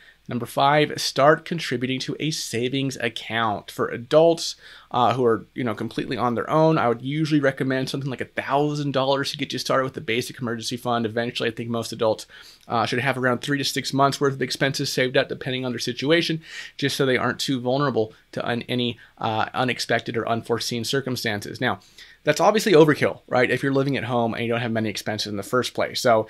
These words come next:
you don't need to start working through a, you know, toward a three to six months emergency fund if you're in that situation. You're still, uh, living under mom and dad's roof. But even so, it's still good to get used to that idea of saving extra money,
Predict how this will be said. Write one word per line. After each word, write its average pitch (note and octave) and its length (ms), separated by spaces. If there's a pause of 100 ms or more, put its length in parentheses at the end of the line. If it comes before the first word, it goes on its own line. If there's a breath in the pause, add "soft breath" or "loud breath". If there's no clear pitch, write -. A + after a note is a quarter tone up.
(280 loud breath)
you C3 100
don't C3 80
need D#3 100
to D3 60
start D3+ 240
working D3 280
through C#3+ 260
a, A2 440
you B2+ 180
know, A#2+ 100
toward B2 240
a A2+ 60
three D3 200
to D#3 60
six D#3+ 240
months D#3 220
emergency C#3+ 340
fund B2 300
if A#2 100
you're B2 100
in B2 60
that A2+ 180
situation. D3 600
You're A2+ 100
still, B2+ 380 (240 loud breath)
uh, A#2+ 240
living C3 360
under A#2+ 200
mom B2 200
and A#2+ 80
dad's A2+ 280
roof. D#3+ 320 (420 loud breath)
But - 140
even G#3+ 180
so, G3 240
it's - 140
still G#3 220
good F#3 180
to E3+ 80
get D#3 140
used D#3+ 180
to D#3+ 60
that D#3 100
idea C3+ 340
of A#2+ 100
saving C#3+ 440
extra C3+ 280
money, C3 380